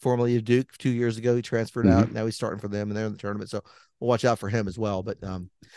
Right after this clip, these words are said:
Speaker 1: yeah, so a lot of talk there about S E C. But Tennessee,
Speaker 2: <laughs>
Speaker 1: Tennessee's not playing as well as they were early in the year 'cause they're not as, as strong. Um, so it may, you know, there's a path for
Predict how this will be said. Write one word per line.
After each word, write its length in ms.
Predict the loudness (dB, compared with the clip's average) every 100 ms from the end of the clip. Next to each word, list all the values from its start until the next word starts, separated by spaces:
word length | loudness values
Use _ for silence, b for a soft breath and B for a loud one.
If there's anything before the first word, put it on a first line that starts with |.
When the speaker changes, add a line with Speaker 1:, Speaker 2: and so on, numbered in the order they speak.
| 6
Speaker 1:
yeah, 220 | 8 10
so 220 | 8 6
a 1080 | 6 _ _ _ _ _ _ _ _ _ 0
lot 100 | 2
of 60 | 4
talk 180 | 2 2
there 80 |
about 160 | 2 2
S 120 | -2
E 40 | -4
C. 160 | 0
But 140 | 0 4
Tennessee, 500 | 4 6 6 6 4
Speaker 2:
<laughs> 280 | -4 -16 _ _ _ _ _ -2
Speaker 1:
Tennessee's 420 | -2 0 -2 2
not 160 | 2
playing 220 | 2 0 0
as 100 | 2
well 360 | 4 4 0 -4
as 140 | -2
they 100 | 0
were 220 | 4 4
early 200 | 4 2
in 80 | 2
the 80 | 0
year 200 | -2 -2
'cause 120 | -6
they're 120 | -6
not 180 | -4 -6
as, 140 | -6 -8
as 160 | -10 -8
strong. 380 | -4 -4 -6 -10 _ _ _ _
Um, 500 | 0 2 2 -2 -6 _ 2
so 360 | 8 8 6 _ _
it 140 | -14 -4
may, 180 | -2 0
you 120 | 2
know, 200 | 2 0 -8 -20 _ 2
there's 220 | 4 4
a 40 |
path 340 | 4 4 4 2
for 160 | -6